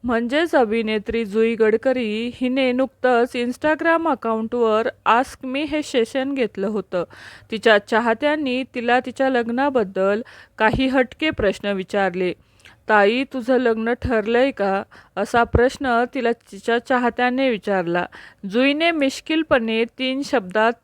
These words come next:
उत्तर दिले. सायली म्हणाली, "ठरलं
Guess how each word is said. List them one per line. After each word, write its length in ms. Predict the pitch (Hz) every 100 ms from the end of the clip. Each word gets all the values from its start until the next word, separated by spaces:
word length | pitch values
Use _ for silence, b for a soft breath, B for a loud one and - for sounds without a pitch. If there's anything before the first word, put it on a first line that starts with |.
| _
उत्तर 420 | - 208 - 214 190
दिले. 320 | 196 196 185 - b b -
सायली 380 | - 214 208 226
म्हणाली, 680 | 220 226 220 254 254 240 262 b b -
"ठरलं 420 | 220 240 254